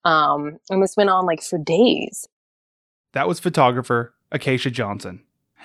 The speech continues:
Speaker 2: And this is part two of my conversation with her. In part one, she talked about subverting the stereotypes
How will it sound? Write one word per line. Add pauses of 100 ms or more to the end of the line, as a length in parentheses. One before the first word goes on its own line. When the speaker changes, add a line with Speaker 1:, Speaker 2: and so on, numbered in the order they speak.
(100)
Speaker 2:
And
this
is
part
two (160)
of
my
conversation
with
her. (680)
In
part
one, (240)
she
talked
about
subverting
the
stereotypes